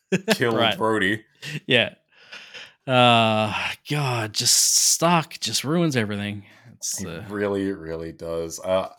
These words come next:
Speaker 2: the best part of the Aaron Davis thing, apart from the super deep voice, is, "That'll dissolve in two hours. Wait, no, no, no, you gotta fix this. I got ice cream in here." <laughs>
Speaker 1: <laughs> Yeah.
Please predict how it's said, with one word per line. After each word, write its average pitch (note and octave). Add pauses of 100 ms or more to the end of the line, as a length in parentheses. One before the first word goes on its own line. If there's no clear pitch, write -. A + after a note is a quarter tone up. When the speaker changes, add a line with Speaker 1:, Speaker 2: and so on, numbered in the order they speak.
(120)
Speaker 2:
the A2+
best A#2
part G2+ (500)
of F2+
the G2
Aaron F#2
Davis E2+
thing, E2+
apart G2+
from G2+
the G2+
super G#2+
deep G2
voice, G2
is, F#2 (680)
"That'll D3+
dissolve B2+
in A2+
two B2+
hours. G#2+ (160)
Wait, A#2+
no, C3+
no, C#3
no, C3
you B2+
gotta D3+
fix D3
this. G2+
I B2
got C#3+
ice D3+
cream A#2
in A#2
here." - (560)
<laughs> G3+ (160)
Speaker 1:
<laughs> -
Yeah. D3